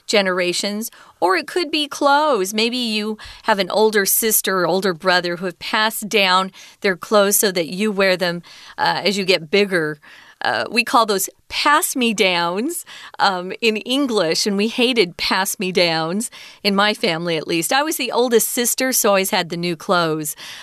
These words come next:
but my sisters sometimes didn't like the pass-me-down. So you pass things down, um, as you, uh, as you get older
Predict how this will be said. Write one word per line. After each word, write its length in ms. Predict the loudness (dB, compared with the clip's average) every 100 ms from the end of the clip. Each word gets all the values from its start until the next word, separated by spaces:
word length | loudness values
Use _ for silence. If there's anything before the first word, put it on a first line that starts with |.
| -2
but 200 | 0 0
my 140 | -2 -2
sisters 480 | -2 0 -2 -2
sometimes 560 | -2 -2 -4 -4 -4 -6 -14 -20 _
didn't 240 | 0 0 0
like 320 | -2 -2 -4
the 80 | -6
pass-me-down. 1000 | -4 0 2 0 -4 -2 0 0 -2 -2
So 220 | -2 -2 -6 -12 -8
you 80 | -4
pass 360 | 0 2 2
things 300 | 0 0 0
down, 460 | 0 2 2 2 -2 -12 -14 -4
um, 300 | 0 0 -2 -6 -4
as 480 | 0 0 0 -4 -6 -10
you, 440 | -8 -4 -2 0 0
uh, 240 | 0 -2 -10 -20 -20 -10
as 180 | -6 -4
you 60 | 0
get 200 | 2 4
older 540 | 2 2 0 -2